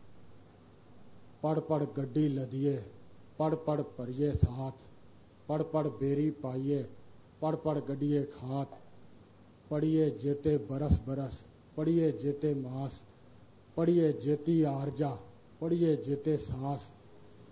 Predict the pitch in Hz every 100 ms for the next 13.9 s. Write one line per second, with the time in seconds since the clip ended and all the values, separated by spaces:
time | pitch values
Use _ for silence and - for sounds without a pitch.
0 | - - 131 127 131 143 151 156 - 131
1 | 135 143 - 143 135 - - 156 - 117
2 | 131 135 120 95 - - - - - -
3 | - - - - 131 147 143 113 127 135
4 | 143 110 - - 143 - 131 135 131 131
5 | 104 127 - - - - - - - -
6 | - - - - - - - - - -
7 | - - - - - - - - - -
8 | - 123 131 139 143 147 - 151 151 147
9 | 139 - 139 127 131 139 143 135 120 117
10 | - - - - - - - - - -
11 | - - - - - - - - - -
12 | - - - - 151 - - - 156 160
13 | 147 156 151 127 123 - 151 147 135